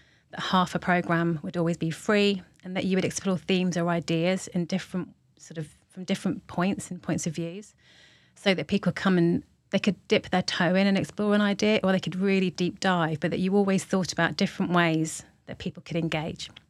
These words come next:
And also you made sure that you weren't the people deciding what that content was, that you were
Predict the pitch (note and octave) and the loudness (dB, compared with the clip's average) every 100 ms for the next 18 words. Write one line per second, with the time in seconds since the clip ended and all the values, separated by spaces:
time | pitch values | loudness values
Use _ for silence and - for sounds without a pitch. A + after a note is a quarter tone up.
0 | _ _ _ _ _ _ _ _ A#3+ C#4 | _ _ _ _ _ _ _ _ 4 4
1 | D4+ A#3+ A#3 A#3+ A3 - G3 - F#3 G3+ | 4 0 0 0 0 2 2 4 4 6
2 | F#3+ F3+ F3 - - E3+ E3 F3 E3+ E3+ | 6 2 2 -2 -2 -2 -2 0 0 2
3 | E3+ D#3+ - F3 E3 F3 E3 E3 G3+ - | 2 0 -2 -2 -2 -2 0 0 0 -4
4 | - _ _ _ - F3+ F#3+ F3+ E3 E3 | -14 _ _ _ -6 -2 2 4 4 2